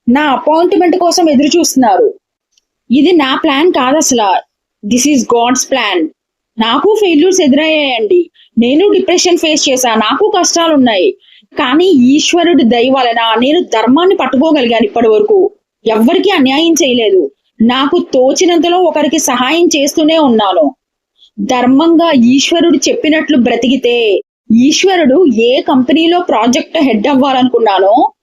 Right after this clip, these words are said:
ఆ కంపెనీ హెడ్స్ నా అపాయింట్‌మెంట్, నా ఫ్రీ టైమ్ అడిగినప్పుడు నిజంగా నేను కొంచెం ఆశ్చర్యపోయాను.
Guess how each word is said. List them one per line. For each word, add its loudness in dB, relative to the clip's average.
ఆ -2
కంపెనీ 0
హెడ్స్ -2
నా 2
అపాయింట్‌మెంట్, 0
నా 0
ఫ్రీ 0
టైమ్ 0
అడిగినప్పుడు 0
నిజంగా 0
నేను 0
కొంచెం 0
ఆశ్చర్యపోయాను. 0